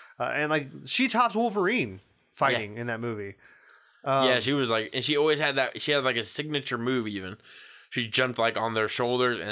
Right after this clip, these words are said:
Speaker 2: then rolled them over.
Speaker 1: Yeah.
Speaker 2: That was her, that, she did that throughout the entire thing.
Speaker 1: Yeah.
Speaker 2: It was her Stupefy from Harry Potter.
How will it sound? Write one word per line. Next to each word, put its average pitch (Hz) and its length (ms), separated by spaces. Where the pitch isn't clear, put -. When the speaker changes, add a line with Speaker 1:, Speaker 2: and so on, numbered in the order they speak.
Speaker 2:
then 107 80
rolled 107 320
them 107 120
over. 101 500
Speaker 1:
Yeah. 117 220
Speaker 2:
That 110 120
was 107 140
her, 110 80
that, 127 220
she - 220
did 113 180
that 104 160
throughout 107 200
the 101 60
entire 104 340
thing. 101 260
Speaker 1:
Yeah. 107 280
Speaker 2:
It - 100
was 120 180
her 135 120
Stupefy 104 720
from 98 160
Harry 104 180
Potter. - 360